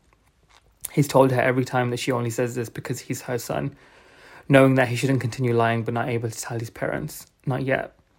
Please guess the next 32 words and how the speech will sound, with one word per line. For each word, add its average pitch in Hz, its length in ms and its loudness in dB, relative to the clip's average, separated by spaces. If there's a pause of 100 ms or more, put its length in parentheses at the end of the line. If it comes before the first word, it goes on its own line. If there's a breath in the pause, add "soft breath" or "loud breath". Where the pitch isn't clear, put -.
(540 soft breath)
And 135 80 8
it's 127 120 2
not 135 140 4
just - 200 -4
them, 120 200 4
but 120 80 0
Yasmina 117 460 0
too, 135 400 -4
asking 120 340 -4
why 113 140 0
he 110 100 -6
hasn't 117 300 -4
told 120 220 -2
them, - 260 -4
and 120 100 -2
he 113 60 -2
tells 117 300 -4
her 131 80 -12
the 123 100 -6
same 117 200 -4
thing, 143 440 -6
"Not 127 180 -2
yet." - 460 -4 (320 loud breath)
She - 160 0
asks 139 320 0
him 117 140 0
why 113 160 4
again, 113 280 0
and 110 80 -6
he 113 80 -4
says, 110 240 -4
"Because - 880 -6